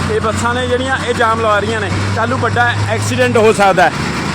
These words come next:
ਜਦ ਕਿ ਆਹ ਜਗ੍ਹਾ ਵਿਹਲੀ ਪਈ ਹੈ ਸਾਰੀ, ਇੱਥੇ ਕੋਈ ਨਹੀਂ ਲਾ ਰਿਹਾ ਬੱਸ,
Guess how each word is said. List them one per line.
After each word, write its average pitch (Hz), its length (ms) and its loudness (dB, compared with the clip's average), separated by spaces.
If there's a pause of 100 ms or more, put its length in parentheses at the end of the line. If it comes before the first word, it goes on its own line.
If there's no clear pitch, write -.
(120)
ਜਦ 220 200 4
ਕਿ 247 120 2
ਆਹ 269 100 4
ਜਗ੍ਹਾ 247 280 2
ਵਿਹਲੀ 240 280 2
ਪਈ 233 220 2
ਹੈ 240 100 2
ਸਾਰੀ, 233 280 2
ਇੱਥੇ 247 200 2
ਕੋਈ 240 240 4
ਨਹੀਂ 247 140 2
ਲਾ 196 180 6
ਰਿਹਾ 214 120 4
ਬੱਸ, 185 240 2